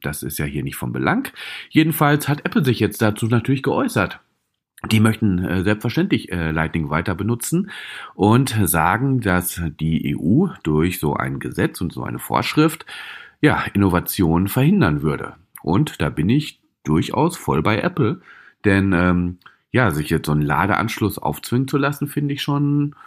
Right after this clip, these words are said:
ja, be-, durchaus bedenklich, auch wenn ich natürlich die Vorteile sehen kann. Denn, ähm, ja, ähm,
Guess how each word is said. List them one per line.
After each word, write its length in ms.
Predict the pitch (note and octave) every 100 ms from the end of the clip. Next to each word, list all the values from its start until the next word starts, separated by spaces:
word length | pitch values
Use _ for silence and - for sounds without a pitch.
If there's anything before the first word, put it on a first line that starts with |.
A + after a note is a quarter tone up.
| - - - - - -
ja, 300 | C#3 G2+ -
be-, 140 | - G#2+
durchaus 460 | F2+ E3+ D3+ D3+
bedenklich, 840 | - B2+ C#3+ F3+ F3+ A#2 D#3+ F3+ - _ _
auch 200 | - D2
wenn 80 | D#2+
ich 60 | D#2+
natürlich 280 | D2+ E2
die 80 | D#2
Vorteile 500 | - C2 - A#2 A#2+
sehen 260 | G#2+ B2+ C#3
kann. 420 | - D3 F#3+ A3+ _ _ _ _ _ _ -
Denn, 380 | F2 G2 G2+ G2+
ähm, 400 | G#2 G2+ G#2 G2+ - - - - - - _
ja, 200 | C3+ G#2 - -
ähm, 500 | - E2 D#2+ D#2 D2+